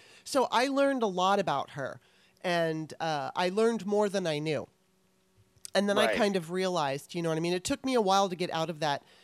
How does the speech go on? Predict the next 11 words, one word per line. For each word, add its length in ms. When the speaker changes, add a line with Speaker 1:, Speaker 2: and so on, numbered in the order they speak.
Speaker 1:
disinformation 920
ether. 480
But, 300
um, 400
so 260
I 160
do 320
understand 640
to 200
a 40
degree 580